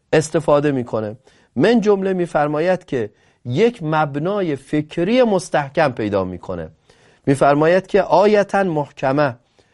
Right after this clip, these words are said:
انسان یک، اه، آیةً محکمه، یک آیه و یک مبنای فکری بسیار مستحکمی در ارتباط با مسجد پیدا می‌کنه که فی الواقع این ممیز انسانه،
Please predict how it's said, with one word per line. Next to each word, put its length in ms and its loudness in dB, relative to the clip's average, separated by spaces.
انسان 480 -2
یک، 420 -4
اه، 260 0
آیةً 500 0
محکمه، 840 -6
یک 360 0
آیه 640 2
و 100 -4
یک 320 0
مبنای 680 -4
فکری 640 -2
بسیار 580 0
مستحکمی 840 -4
در 280 4
ارتباط 480 -4
با 200 0
مسجد 600 0
پیدا 340 4
می‌کنه 460 -4
که 120 2
فی 120 -4
الواقع 580 -2
این 220 -2
ممیز 720 -2
انسانه، 880 -2